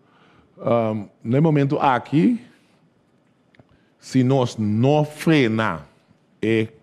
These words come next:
quantidade de contágios, se nós largar o pai, esse aí também treze com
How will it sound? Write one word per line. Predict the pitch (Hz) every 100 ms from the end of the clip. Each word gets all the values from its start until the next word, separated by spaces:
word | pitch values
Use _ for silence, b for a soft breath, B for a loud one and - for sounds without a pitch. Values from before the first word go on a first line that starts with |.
| _
quantidade | 156 131 101 107 101 113 98 -
de | 90
contágios, | - 101 82 107 120 - 147 135
se |
nós | 101 101 -
largar | 117 117 90 104
o | 95 78 -
pai, | 110 110 120 190 254 - _ b b b b
esse | 110 147
aí | 117
também | 110 107
treze | - 139 110 - 117
com | 117